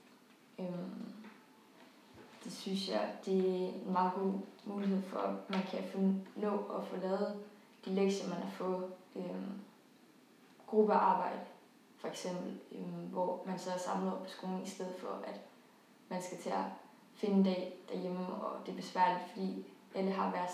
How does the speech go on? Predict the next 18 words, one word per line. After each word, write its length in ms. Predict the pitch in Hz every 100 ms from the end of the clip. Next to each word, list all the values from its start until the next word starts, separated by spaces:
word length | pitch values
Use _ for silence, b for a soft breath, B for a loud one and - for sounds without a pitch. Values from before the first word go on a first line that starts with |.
| -
sit. 220 | 190 - - - - - - -
Øhm, 300 | 190 180 180 190 - - - -
men 140 | 180
også 180 | 180 -
sådan, 160 | 190 - -
man 140 | 196 196 - -
har 500 | - 208 185 - - - -
læreren, 500 | 180 180 190 - - -
man 140 | 180
kan 120 | 190
gå 60 | -
til 380 | - 185 185 185 - - - - - -
og 140 | 185 175 -
spørge 280 | - 190 185
om 80 |
hjælp, 340 | 190 196 196 -
og 240 | 95 - - - - - - - - - - - - -
sådan. 240 | 196